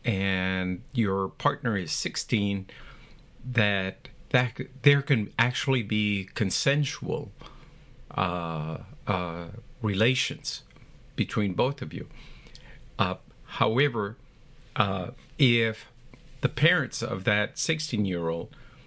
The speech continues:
decide to file charges against the eighteen-year-old, because the eighteen-year-old is considered an adult, the eighteen-year-old then,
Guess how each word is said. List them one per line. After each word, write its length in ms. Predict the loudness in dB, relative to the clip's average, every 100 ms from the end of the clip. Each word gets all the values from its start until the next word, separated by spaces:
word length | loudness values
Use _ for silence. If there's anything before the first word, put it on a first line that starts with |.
| -12 -2
decide 400 | 0 2 0 0
to 80 |
file 300 | -2 0 0
charges 540 | -2 0 0 0 -2 -2
against 400 | -2 -2 -2 -4
the 180 | 2 2
eighteen-year-old, 880 | 0 0 0 0 -2 -2 -4 -4
because 260 | -4 -2 -2
the 160 | 2 0
eighteen-year-old 680 | 0 0 0 0 -2 -2 -2
is 240 | -4 -4
considered 480 | -2 -2 0 0 0
an 140 | -4
adult, 400 | -4 0 0 -2 -10 -20 -20 -20 -10
the 300 | 0 2 4
eighteen-year-old 800 | 2 2 2 2 0 0 0 2
then, 360 | 2 2 -2